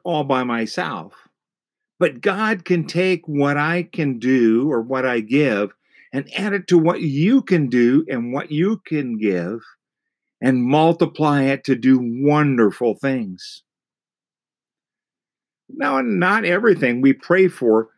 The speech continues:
can we personally take action on. When I hear a siren, I pray for the first responders and for the person or people that they are going to help, to keep them safe,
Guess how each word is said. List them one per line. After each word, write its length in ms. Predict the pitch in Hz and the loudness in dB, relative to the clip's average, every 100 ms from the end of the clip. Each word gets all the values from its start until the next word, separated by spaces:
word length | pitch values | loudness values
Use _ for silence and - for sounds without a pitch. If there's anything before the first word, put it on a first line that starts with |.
| _ _ - | _ _ -2
can 220 | 208 196 | 0 2
we 100 | 202 | 0
personally 640 | 165 190 208 202 196 202 | -2 2 2 2 0 0
take 320 | 185 190 220 208 | -2 -2 -2 -2
action 480 | 226 285 - - | -6 -6 -8 -8
on. 280 | 165 76 147 _ _ _ _ _ _ _ _ _ _ | -8 -10 -16 _ _ _ _ _ _ _ _ _ _
When 160 | 180 208 | -4 0
I 100 | 180 | 2
hear 260 | 196 233 | 2 2
a 60 | 170 | 0
siren, 580 | - 202 196 131 156 156 _ _ | 0 -2 0 0 -2 -6 _ _
I 120 | 185 | -4
pray 440 | 180 - 202 220 214 | -4 -6 -2 0 0
for 160 | 208 | 0
the 140 | 202 180 | 0 0
first 340 | - 196 - | 0 -2 -2
responders 800 | 208 185 - 196 180 139 147 139 _ _ _ _ | -6 -8 -4 -2 -2 0 0 -2 _ _ _ _
and 260 | 165 185 175 | -4 -2 -2
for 200 | 180 165 | -2 0
the 180 | 156 - _ _ _ - | -2 -6 _ _ _ -6
person 540 | 226 202 - 160 165 | -2 -2 -2 -6 -6
or 140 | 170 147 | -8 -10
people 440 | - 226 220 151 143 | -6 -6 -4 -4 -2
that 160 | 143 143 | -2 0
they 100 | 156 | 0
are 140 | 160 | 0
going 380 | 139 139 147 147 | -2 -4 -4 -6
to 100 | 151 | -10
help, 380 | 135 160 165 - _ _ _ _ _ _ _ _ _ _ _ _ _ _ | -12 -12 -12 -16 _ _ _ _ _ _ _ _ _ _ _ _ _ _
to 60 | 165 | -6
keep 260 | 160 185 185 | 0 -2 0
them 180 | 156 | -4
safe, 600 | 127 - 175 139 113 - | -4 -4 -4 -4 -6 -12